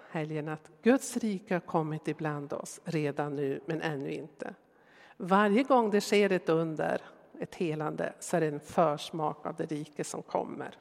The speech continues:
Lidandet är en del av människans livsvillkor. Det är något som vi vill, inte vill höra talas om. Men jag tror att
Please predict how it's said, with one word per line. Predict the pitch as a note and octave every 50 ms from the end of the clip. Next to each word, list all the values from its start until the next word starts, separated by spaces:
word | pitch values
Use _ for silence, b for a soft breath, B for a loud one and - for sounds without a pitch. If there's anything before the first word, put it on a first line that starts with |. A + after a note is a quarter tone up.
| - _ _ _ _ _ _ _ _ B B B B B B B B B B B B B B B B B
Lidandet | - A3+ G#3+ A3+ D4+ D#4+ D#4 B3+ A#3 A3 G3 C#4+ D#4 D#4+ C#4+ A3+ G3+ F#3 F3+ F#3 - - -
är | A#3 G3+
en | G3+ G3+ F3
del | G#3+ A#3 A#3 A#3+ A#3+ A3+
av | - G#3 G3+
människans | G3 F#3+ F#3 F3+ F3 F3+ F3 F#3 F3+ - F#3+ F3 F3 - -
livsvillkor. | G3 G3 A3 F#3+ - - - - - F3+ F3 D#3 D3 - - - C#4+ - - - - - - - - - _ _ _
Det | _ F#3 B3+ C#4
är | C4+ A#3
något | G3 F3 E3+ D#3+ - E3 -
som | - E3 D#3+
vi | D#3+ F3 E3 D#3+
vill, | D3+ D#3 E3 D#3+ - -
inte | - A#3+ A3+ F#3+ E3+ E3+ - - A3
vill | F#3+ F3 E3+
höra | D3+ F3 E3+ E3+ D#3+
talas | - - - D#3+ D3+ D#3 E3+ F3+ F#3 - - -
om. | - - - G3+ - - - - - _ _ - _ _ _ _ _ _ _ _ _ _ _ _ _ _ _ _ _ _ _ _ _ _ _ _ _ _ _ _ _ _ B B B B B B A4 A4+ B B B B B B B B B B B B B B B
Men | G3+ G#3
jag | A3+ B3 A#3+
tror | - - A3 G3 G3 G3 -
att | - F3 - - - - - -